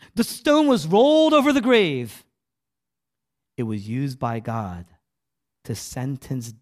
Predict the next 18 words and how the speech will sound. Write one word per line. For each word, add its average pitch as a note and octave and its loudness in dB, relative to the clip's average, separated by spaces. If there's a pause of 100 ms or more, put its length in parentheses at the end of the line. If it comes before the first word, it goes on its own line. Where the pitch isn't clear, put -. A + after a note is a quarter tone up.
(120)
death C#3+ 0
itself - -10 (680)
to A#2 -4
death. - -14 (3750)
When G#2+ -6
they D#3+ 2
rolled E3 -2
away C3+ 0
that A#2+ -2
stone, F2 -10 (1300)
when G#2+ -10
the G#2+ -12
stone G2+ -6
<laughs> E2+ -14
was E2+ -12
actually G2 -8
rolled F2+ -10
away, E2+ -10